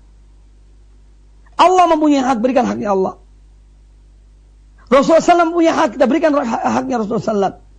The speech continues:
Diri kita mempunyai hak, berikan diri, hak diri kita. Istri mempunyai hak, berikan haknya istri. Anak mempunyai hak, berikan haknya anak. Ya, sehingga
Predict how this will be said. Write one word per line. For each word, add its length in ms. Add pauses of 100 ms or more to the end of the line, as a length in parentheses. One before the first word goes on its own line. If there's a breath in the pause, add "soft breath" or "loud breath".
(680 soft breath)
Diri 260
kita 240
mempunyai 280
hak, 200
berikan 320
diri, 240
hak 320
diri 240
kita. 320 (960 soft breath)
Istri 400
mempunyai 280
hak, 200
berikan 300
haknya 260
istri. 400 (560 soft breath)
Anak 320
mempunyai 280
hak, 200
berikan 280
haknya 360
anak. 220 (760)
Ya, 300 (240)
sehingga 720